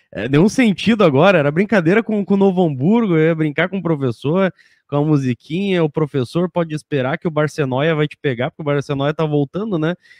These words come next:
Então vai todo mundo sendo contratado lá pelo Novo Hamburgo. Tinha muita, muito contexto na, na hora, mas agora não tem mais nenhum. Ah, <laughs> enfim, cara, enfim. É,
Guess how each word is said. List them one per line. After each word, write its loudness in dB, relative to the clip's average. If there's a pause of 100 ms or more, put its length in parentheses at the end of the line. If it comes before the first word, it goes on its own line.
(100)
Então 2
vai 6
todo 2
mundo 2
sendo -4
contratado -2
lá -2
pelo -2
Novo 0
Hamburgo. -2 (200)
Tinha 0
muita, 4
muito 2
contexto -2
na, -2
na 0
hora, 2
mas -2
agora -2
não -2
tem -4
mais -4
nenhum. -2 (400)
Ah, 4 (640)
<laughs> 0
enfim, 0
cara, 2
enfim. 2 (280)
É, 2